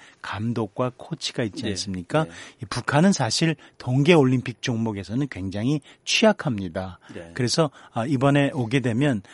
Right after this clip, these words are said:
Speaker 1: 많으면 스무 명 정도 수준까지 되지 않을까.
Speaker 2: 네.
Speaker 1: 이것은 선수뿐만 아니라 감독이나 코치를 포함하는 숫자입니다.
Speaker 2: 네.
Speaker 1: 그 정도 규모가 될 것으로, 아, 한국 측에서는, 아,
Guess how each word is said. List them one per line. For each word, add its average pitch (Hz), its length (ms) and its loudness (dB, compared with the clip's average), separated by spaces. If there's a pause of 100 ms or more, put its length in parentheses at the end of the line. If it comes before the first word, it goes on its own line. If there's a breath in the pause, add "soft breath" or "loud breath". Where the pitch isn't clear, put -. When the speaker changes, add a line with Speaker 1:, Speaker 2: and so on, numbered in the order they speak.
(140 loud breath)
Speaker 1:
많으면 147 840 2
스무 175 300 2
명 151 280 4
정도 113 300 -2
수준까지 110 640 -4
되지 101 280 -8
않을까. 87 580 -6
Speaker 2:
네. 92 100 -8 (260 loud breath)
Speaker 1:
이것은 135 300 2
선수뿐만 127 760 0
아니라 107 460 -2 (240 loud breath)
감독이나 113 640 -4
코치를 131 560 -6
포함하는 147 580 -2
숫자입니다. 92 760 -8 (120 loud breath)
Speaker 2:
네. 92 180 -12
Speaker 1:
그 139 120 -4
정도 147 400 4
규모가 113 720 -2
될 110 240 -6
것으로, 113 520 -2 (320 loud breath)
아, 101 220 -6
한국 113 380 -4
측에서는, 120 580 -4 (240 soft breath)
아, 92 320 -12